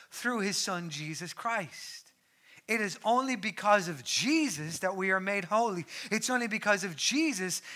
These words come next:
that he has come as the unblemished sacrifice given to us as an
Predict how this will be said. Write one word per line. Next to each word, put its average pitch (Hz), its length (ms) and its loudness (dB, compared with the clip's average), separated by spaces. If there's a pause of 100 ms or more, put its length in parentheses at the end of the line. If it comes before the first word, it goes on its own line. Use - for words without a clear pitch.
(120)
that 220 280 8 (160)
he 247 160 0
has 208 160 -2
come 277 500 4
as 208 140 4
the 202 240 -8
unblemished 254 1160 2 (160)
sacrifice 254 1120 6
given 294 400 0
to 190 160 -6
us 175 200 0 (280)
as 214 160 6
an 214 100 -4